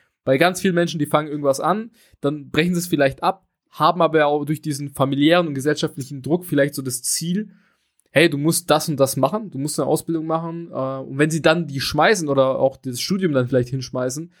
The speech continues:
dann sich sofort in so eine Abwärtsspirale befinden und sich so sagen, "Hey", also vielleicht so, so,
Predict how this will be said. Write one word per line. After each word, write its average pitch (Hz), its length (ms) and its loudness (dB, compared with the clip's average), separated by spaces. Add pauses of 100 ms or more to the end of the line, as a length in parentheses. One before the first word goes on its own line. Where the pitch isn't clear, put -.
(520)
dann 147 280 2
sich 143 220 0
sofort 175 320 0
in - 40 -6
so 165 40 -2
eine 151 120 0
Abwärtsspirale 160 760 2
befinden 139 360 -4
und 131 100 -6
sich 135 180 -8
so 139 120 -2
sagen, 135 380 2
"Hey", 147 320 2 (840)
also 147 200 0
vielleicht 170 320 2
so, 170 220 2
so, 151 280 -2